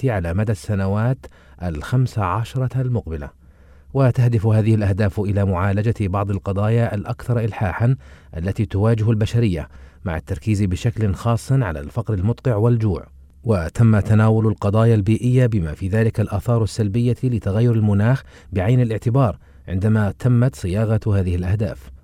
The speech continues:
وقال الأمين العام للأمم المتحدة بان كي مون إن هذه الأهداف الإنمائية تمثل قائمة بالواجبات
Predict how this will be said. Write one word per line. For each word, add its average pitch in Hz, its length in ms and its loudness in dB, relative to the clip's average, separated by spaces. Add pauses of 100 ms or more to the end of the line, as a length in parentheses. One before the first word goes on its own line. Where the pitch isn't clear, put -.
(100)
وقال 104 500 2
الأمين 113 380 4
العام 117 420 4
للأمم 117 180 4
المتحدة 107 500 0
بان 92 240 0
كي 98 120 0
مون 113 260 4 (420)
إن 95 120 0
هذه 95 260 2
الأهداف 110 440 0
الإنمائية 113 600 2
تمثل 117 640 0
قائمة 123 500 0
بالواجبات 107 840 2